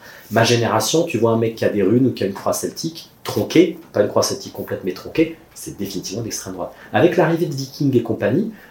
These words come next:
la nouvelle génération, mais qui joue aussi à Assassin's Creed, Valhalla et compagnie, ils ont cette fascination pour le viking, qui est l'homme, la machine de guerre. Mais si t'analyses un petit peu,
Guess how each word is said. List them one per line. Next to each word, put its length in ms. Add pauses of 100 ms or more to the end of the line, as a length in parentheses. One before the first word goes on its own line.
(120)
la 80
nouvelle 200
génération, 480
mais 100
qui 120
joue 120
aussi 200
à 60
Assassin's 380
Creed, 200
Valhalla 380
et 40
compagnie, 340
ils 140
ont 60
cette 260 (440)
fascination 800
pour 160
le 100
viking, 480 (240)
qui 120
est 60
l'homme, 440 (320)
la 100
machine 440
de 80
guerre. 320 (220)
Mais 60
si 180
t'analyses 460
un 40
petit 180
peu, 140